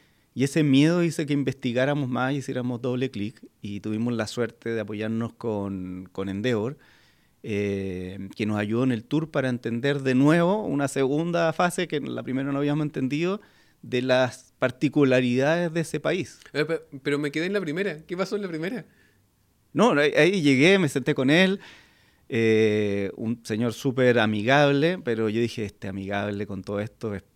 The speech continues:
Speaker 1: patrañas, po.
Speaker 2: Ujú,
Speaker 1: Esto
Speaker 2: ujú.
Speaker 1: quiere decir que este contrato me va a matar". Entonces me dice el, el chileno huevón que no entiende nada, y le dije, "Ah, es que pensé que el contrato era diferente, déjame llevármelo para entender", y ya,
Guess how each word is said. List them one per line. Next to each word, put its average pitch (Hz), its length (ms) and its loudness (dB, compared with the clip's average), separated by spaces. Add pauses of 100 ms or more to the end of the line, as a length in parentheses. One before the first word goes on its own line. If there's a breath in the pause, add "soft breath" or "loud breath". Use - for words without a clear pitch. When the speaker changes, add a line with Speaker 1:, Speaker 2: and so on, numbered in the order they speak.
(680)
Speaker 1:
patrañas, 101 500 -2
po. 92 160 -14
Speaker 2:
Ujú, - 120 -12
Speaker 1:
Esto 120 360 -2
Speaker 2:
ujú. 120 40 -6
Speaker 1:
quiere 120 140 0
decir 120 300 0
que 127 80 -2
este 117 160 -6
contrato 123 480 0
me 110 100 -2
va 113 60 0
a 113 40 -2
matar". 113 280 2
Entonces 131 480 -8
me 151 80 -2
dice 165 260 -4
el, 165 160 -4
el 214 340 -10 (320)
chileno 196 340 -4
huevón 151 340 0
que - 100 -8
no 139 80 -2
entiende 143 300 -2
nada, 131 340 2 (540 soft breath)
y 117 180 -2
le 120 120 0
dije, 123 600 0 (280 soft breath)
"Ah, 151 120 2
es 143 60 -2
que - 100 -10
pensé 135 320 2
que 156 80 0
el 151 80 2
contrato 151 300 0
era 147 100 -2
diferente, 156 540 0
déjame 156 340 -2
llevármelo 143 480 0
para 127 120 -6
entender", 143 360 0
y 131 100 -2
ya, 101 220 -2